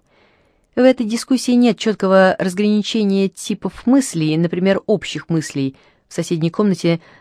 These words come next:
находится кошка. И номинальных мыслей, конкретизирующих общую мысль.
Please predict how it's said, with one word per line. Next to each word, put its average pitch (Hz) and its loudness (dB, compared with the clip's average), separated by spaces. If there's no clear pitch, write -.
находится 160 -4
кошка. - -6
И 254 6
номинальных 208 6
мыслей, 208 0
конкретизирующих 208 0
общую 202 -2
мысль. 170 -2